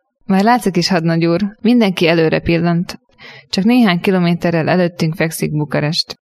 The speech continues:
Egy fényes, a ködből kibújó nagyváros látható percről percre egyre határozottabban. Az általános izgalom a tetőfokára hágott. Ott van a város, már nem menekülhet előlünk.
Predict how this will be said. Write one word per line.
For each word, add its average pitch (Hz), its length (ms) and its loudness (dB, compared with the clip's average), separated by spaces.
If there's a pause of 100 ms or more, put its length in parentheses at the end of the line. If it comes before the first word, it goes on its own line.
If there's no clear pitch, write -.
Egy 165 140 -8
fényes, 196 640 0
a 180 140 -2
ködből 180 420 0
kibújó 180 480 2
nagyváros 175 600 0
látható 185 420 0
percről 170 440 0
percre 180 600 -2
egyre 185 300 0
határozottabban. 165 1120 -2 (280)
Az 190 160 -2
általános 196 560 0
izgalom 190 560 2
a 185 100 0
tetőfokára 165 760 -2
hágott. 156 680 -2
Ott 226 200 -2
van 214 140 2
a 170 60 0
város, 185 580 0
már 180 200 2
nem 214 160 4
menekülhet 170 600 0
előlünk. 165 600 -2